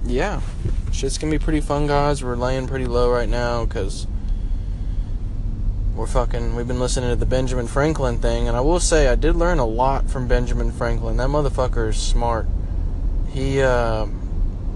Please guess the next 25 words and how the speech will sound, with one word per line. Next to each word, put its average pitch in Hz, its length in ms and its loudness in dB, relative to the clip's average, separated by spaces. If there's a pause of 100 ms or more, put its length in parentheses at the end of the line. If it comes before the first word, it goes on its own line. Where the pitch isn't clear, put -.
(140)
he, 135 80 0
you 127 120 0
know, 120 140 0
he 123 140 0
was 117 100 2
bouncing 127 500 2
back 123 280 2
from 123 180 -2
England 123 420 0
to 120 120 2
America, 117 720 0 (800)
and, 113 460 0
uh, 107 260 2
his 110 160 2
son 139 400 2
was 120 140 0
actually 120 400 2
a 107 40 0
governor's, 117 1000 2 (840)
uh, 110 680 0
by, 117 420 2 (420)
appointed 127 480 2
by 117 200 2
England, 120 500 0
and 110 260 0